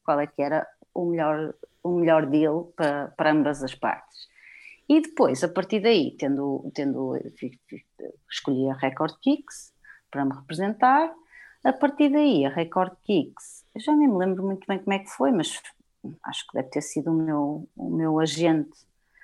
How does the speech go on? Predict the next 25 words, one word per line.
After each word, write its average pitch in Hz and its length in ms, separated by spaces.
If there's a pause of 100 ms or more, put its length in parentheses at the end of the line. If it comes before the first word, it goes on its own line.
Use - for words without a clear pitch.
(960)
hum, 139 320 (100)
o 156 40
meu 151 260
agente 143 580 (400)
europeu 214 840 (180)
que 233 420 (140)
entrou 185 460
em 160 80
contacto 165 960
com 135 460 (160)
a 147 100
minha 143 240
editora, 285 760 (800)
entrou 139 220
em - 20
contacto 156 460
comigo 320 600 (360)
e 165 80
depois 160 260
o, 180 340 (400)
é, - 440
é, - 60 (340)
depois 147 400
o 127 160
resto 165 580